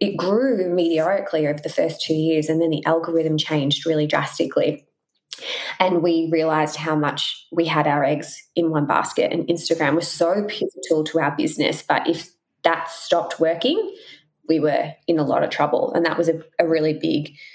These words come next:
sort of inflection point for us, looking at, okay, how do we diversify not only our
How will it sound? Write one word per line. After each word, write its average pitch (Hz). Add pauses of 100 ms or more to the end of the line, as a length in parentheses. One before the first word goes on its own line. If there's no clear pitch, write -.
(260)
sort 151
of 143
inflection 160
point 151
for 156
us, - (320)
looking 160
at, 139
okay, 139
how 165
do 185
we 160 (200)
diversify 160
not 165
only 165
our 147